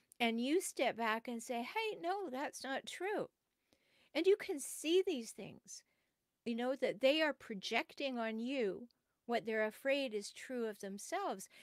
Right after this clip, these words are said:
And when you can step back and maybe get a little help, I often help my clients see this, that they were telling you who they are by what they were projecting on you.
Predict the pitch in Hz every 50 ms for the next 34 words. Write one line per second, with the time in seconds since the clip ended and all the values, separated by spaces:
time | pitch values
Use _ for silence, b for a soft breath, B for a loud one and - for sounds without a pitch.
0 | B B B - 247 226 226 220 226 233 247 269 285 - - 240 254 - - -
1 | - 226 196 - - - 220 247 349 427 - 302 277 247 233 220 220 233 - 226
2 | 214 208 202 208 208 196 185 196 - 247 285 359 370 - 214 208 208 214 220 240
3 | - 240 226 226 220 190 - - 185 180 - 208 214 247 370 440 392 - - -
4 | 240 220 196 196 208 - B B B B B B B _ - 269 254 - 285 320
5 | 415 427 453 453 427 - - - - - 262 277 349 427 440 415 415 370 277 240
6 | 220 185 170 160 - 175 190 _ _ _ _ _ _ _ _ _ _ _ _ _
7 | _ _ _ _ _ _ _ _ _ _ _ _ _ _ _ _ - - - 330
8 | 311 294 285 262 247 247 277 370 381 - - - - - _ _ _ _ _ _
9 | _ _ _ _ _ _ _ _ _ _ _ - 185 220 233 233 240 269 262 -
10 | 240 247 226 226 226 214 - - 208 190 _ _ - - 226 262 - - - -
11 | 214 185 165 165 175 - _ _ - 175 180 190 196 196 196 202 220 233 202 -